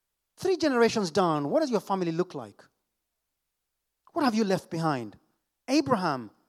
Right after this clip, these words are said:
has left a mark on the earth. David left a mark on the earth. A thousand years from today, will your mark still be felt? So we can,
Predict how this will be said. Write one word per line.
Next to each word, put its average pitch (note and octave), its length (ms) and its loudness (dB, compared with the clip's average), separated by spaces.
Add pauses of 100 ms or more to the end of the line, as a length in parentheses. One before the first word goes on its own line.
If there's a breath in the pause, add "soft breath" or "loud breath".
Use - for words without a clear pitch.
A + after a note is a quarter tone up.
(120)
has D3 160 -10
left D#3+ 220 -2
a C#3+ 60 -4
mark C#3 220 -4
on C3 80 -8
the B2+ 120 -4
earth. G#2+ 260 -10 (800)
David C#4 480 4 (500)
left E3 200 -2
a D3+ 40 0
mark D3+ 220 0
on C3+ 80 -2
the C3 160 -2
earth. A2+ 260 -6 (800)
A - 60 -14
thousand A3+ 380 0
years A3 160 0
from F3+ 180 -4
today, D3+ 420 0 (540)
will C#3+ 140 -2
your C#3+ 100 4
mark C#3+ 240 -4
still D#3 180 -10
be C#3+ 120 -8
felt? - 340 -16 (1080)
So G3 160 6
we F#3 120 4
can, E3 280 -2